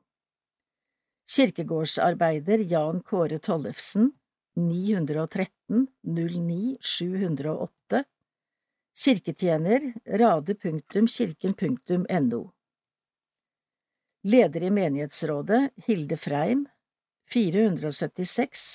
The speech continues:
trettitre seks hundre og åtte. Freim punktum Hilde krøllalfa gmail dot com. Leder i Kirkelig Fellesråd Ragnhild Klevmoen,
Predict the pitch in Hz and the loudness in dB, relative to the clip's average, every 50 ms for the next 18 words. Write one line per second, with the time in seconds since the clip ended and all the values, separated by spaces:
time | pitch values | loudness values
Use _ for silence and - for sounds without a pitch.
0 | - - _ _ _ _ _ _ _ _ 202 185 - - 185 185 180 175 180 214 | -6 -10 _ _ _ _ _ _ _ _ -2 -2 0 0 0 0 0 0 0 -2
1 | 262 294 - _ - _ - - - 185 185 - - - 202 170 147 131 160 170 | -4 -4 -8 _ -18 _ -8 -2 -2 -2 0 0 0 0 0 0 0 0 0 0
2 | - - 175 - _ _ _ - 127 123 - - _ _ _ _ _ _ _ _ | 0 -2 -6 -8 _ _ _ -6 -6 -6 -8 -10 _ _ _ _ _ _ _ _
3 | _ _ _ _ _ _ _ _ _ _ _ _ - - 214 190 196 196 208 226 | _ _ _ _ _ _ _ _ _ _ _ _ -4 0 4 4 6 6 6 4
4 | 247 269 262 - _ 208 170 156 151 - - 180 190 190 180 220 180 165 143 151 | 4 4 2 0 _ -4 -4 -4 -4 -4 -2 0 0 0 0 -2 -2 -2 -4 -2
5 | 170 190 240 285 285 - _ _ _ _ _ - 170 165 156 156 156 156 151 - | 0 2 2 0 -2 -6 _ _ _ _ _ -2 0 0 0 0 0 -2 -2 -4
6 | - 190 214 247 254 - 165 165 170 156 151 151 156 165 175 170 170 160 143 143 | 0 0 0 0 0 -2 -4 -4 -4 -2 -2 -2 -2 -2 -2 -4 -4 -6 -8 -8
7 | - - - - 139 120 - - - _ _ _ _ _ _ _ _ _ _ _ | -10 -12 -8 -8 -8 -6 -8 -12 -16 _ _ _ _ _ _ _ _ _ _ _
8 | _ _ _ _ _ _ _ _ _ _ _ _ _ 208 208 247 220 175 151 151 | _ _ _ _ _ _ _ _ _ _ _ _ _ 4 6 6 6 6 4 2
9 | 196 226 240 - - 175 180 185 180 - 247 220 156 - - 143 151 170 175 - | 2 2 2 0 -4 -4 -4 -4 -2 0 0 0 0 -2 -8 -8 -6 -6 -4 -4
10 | - 139 139 139 135 - - 165 160 180 233 269 - - - - _ _ _ _ | -4 -4 -4 -2 -2 -2 0 0 0 0 0 -2 -4 -10 -18 -18 _ _ _ _
11 | _ _ 180 185 220 196 160 151 147 151 165 185 185 - - 196 185 160 139 131 | _ _ 2 4 4 4 2 0 -2 -4 -4 -4 -4 -6 -4 -2 -2 -2 -2 -2
12 | 135 139 147 151 175 220 269 | -4 -4 -2 0 2 2 2